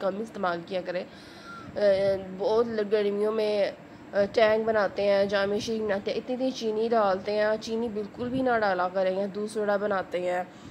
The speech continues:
तो चीनी बिल्कुल भी मत डाला करें। मेरा ये यार चीनी से मोटापा भी होता है और भी बहुत सी बीमारियाँ होती हैं। दूध तो वैसे अल्लाह का नूर है और इससे आपको कोई नुकसान नहीं है। इसमें प्रोटीन, विटामिन्स,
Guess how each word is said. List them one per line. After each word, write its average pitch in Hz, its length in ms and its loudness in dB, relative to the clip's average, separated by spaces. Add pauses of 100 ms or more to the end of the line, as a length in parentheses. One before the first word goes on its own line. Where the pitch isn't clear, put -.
(300)
तो 190 440 0
चीनी 226 360 -4
बिल्कुल 214 400 -4
भी 254 120 -2
मत 202 180 0
डाला 170 300 0
करें। 180 380 -2 (880)
मेरा 262 140 4
ये 226 160 0
यार 214 220 4
चीनी 220 300 0
से 226 80 0
मोटापा 196 460 2
भी 202 140 -2
होता 208 200 -2
है 196 60 -2
और 202 80 2
भी 220 100 -6
बहुत 220 340 -2
सी 214 80 -6
बीमारियाँ 180 460 -2
होती 175 120 -10
हैं। 180 120 -6 (440)
दूध 262 220 0
तो 285 80 2
वैसे 240 280 2
अल्लाह 196 260 4
का 208 120 2
नूर 190 400 0
है 151 140 -4 (340)
और 208 240 6
इससे 214 440 0
आपको 233 220 -2
कोई 233 160 6
नुकसान 208 520 2
नहीं 202 240 0
है। 202 120 4
इसमें 226 240 0
प्रोटीन, 208 560 -2
विटामिन्स, 196 680 -2